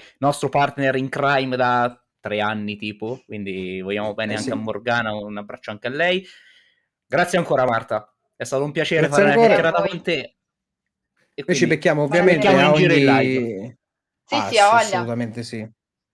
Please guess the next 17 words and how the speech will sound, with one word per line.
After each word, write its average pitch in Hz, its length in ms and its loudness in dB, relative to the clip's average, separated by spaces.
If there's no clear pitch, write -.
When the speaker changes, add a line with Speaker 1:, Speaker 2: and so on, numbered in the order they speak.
Speaker 2:
Se 139 140 -4
capita 156 320 2
qua 160 140 0
in 156 60 0
giro 151 140 0
Speaker 3:
Dai. 139 100 0
Speaker 2:
sicuramente. 127 520 -2
Noi 190 100 6
salutiamo 175 580 2
tutti 190 280 -4
i 185 160 0
nostri 185 320 0
cari 214 180 2
amici 262 300 2
followers 143 500 2
e 143 60 -2
vi 156 100 -2